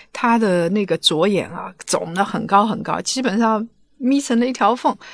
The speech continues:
所以拳击手嘛，受的这种伤就特别多。据说那个左眼啊，只有零点一就是残疾人的标准，基本上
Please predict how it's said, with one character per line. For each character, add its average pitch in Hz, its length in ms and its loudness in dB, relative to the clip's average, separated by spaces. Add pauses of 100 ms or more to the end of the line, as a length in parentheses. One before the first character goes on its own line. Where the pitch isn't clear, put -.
(260)
所 277 180 -2
以 294 80 0
拳 254 340 2
击 302 140 0
手 - 240 2
嘛， - 140 -2
受 262 240 4
的 233 100 4
这 254 140 0
种 185 120 -2
伤 247 240 2
就 254 140 -2
特 - 420 -2
别 120 200 -2
多。 - 280 -8 (300)
据 214 240 -2
说 190 480 0
那 233 260 2
个 190 120 0
左 170 360 -2
眼 208 280 -2
啊， 87 180 -14 (100)
只 - 220 2
有 196 160 6
零 170 180 2
点 240 220 0
一 190 240 -2 (180)
就 240 160 0
是 190 140 0
残 175 360 0
疾 208 180 0
人 156 180 -2
的 151 100 -6
标 165 260 -2
准， 185 320 -8
基 - 180 -4
本 175 160 -4
上 180 260 -4